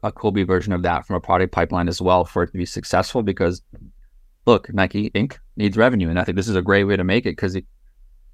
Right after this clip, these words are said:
you're telling me, I mean, Team Kobe's, like, we could go down a list of ways to, to do this. And, um, again, there's gonna be the heat, the Mambacito release that's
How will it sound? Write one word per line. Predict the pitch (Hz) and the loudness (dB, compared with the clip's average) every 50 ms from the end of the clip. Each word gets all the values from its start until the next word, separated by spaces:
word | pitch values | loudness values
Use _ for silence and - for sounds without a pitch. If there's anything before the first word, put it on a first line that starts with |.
| - - | -18 -14
you're | - - | -6 -2
telling | 127 127 117 107 | 2 2 4 4
me, | 107 110 107 98 95 - - - | 4 4 2 0 -2 -6 -6 -4
I | 101 | -2
mean, | 95 90 87 - - - - - - | -2 -2 -4 -6 -10 -16 -20 -18 -12
Team | - - 110 113 117 120 117 120 117 | -4 0 2 4 4 4 2 0 0
Kobe's, | - - 120 120 113 117 110 110 110 101 98 | 0 2 2 4 4 4 2 2 2 0 0
like, | 92 87 82 - | 0 -2 -2 -2
we | 104 110 | -2 -2
could | 113 - 107 | -2 0 0
go | 110 101 | 2 2
down | 98 95 | 2 2
a | 92 | 2
list | 98 92 - - | 0 -2 -2 -4
of | 87 82 | -6 -2
ways | 87 92 95 90 92 - | 0 0 0 -2 -2 -4
to, | - 85 80 78 - - | -4 -4 -4 -6 -8 -8
to | - 92 | -6 -4
do | 87 92 104 107 | 0 2 2 2
this. | 98 90 82 - - - | 2 2 0 -2 -4 -4
And, | 78 85 87 85 | -4 -2 -2 0
um, | 87 87 87 87 85 87 85 - - - - - - - - - - _ - | 0 2 2 2 0 -2 -4 -8 -12 -20 -20 -20 -20 -20 -20 -20 -20 _ -2
again, | - 117 123 117 92 | 0 2 2 2 2
there's | 92 92 98 - | 2 0 0 0
gonna | 127 127 127 117 | 0 2 2 2
be | 123 120 | 2 2
the | 117 110 | 2 2
heat, | 127 113 85 - | 0 -2 -2 -4
the | - 90 | -4 -2
Mambacito | 87 87 104 110 104 - - 110 101 95 92 | 0 0 2 0 0 -2 -2 -2 -2 -2 -2
release | 92 92 95 95 90 - - | -2 -2 -2 -2 -2 -4 -4
that's | 95 82 - - - | -4 -6 -6 -6 -12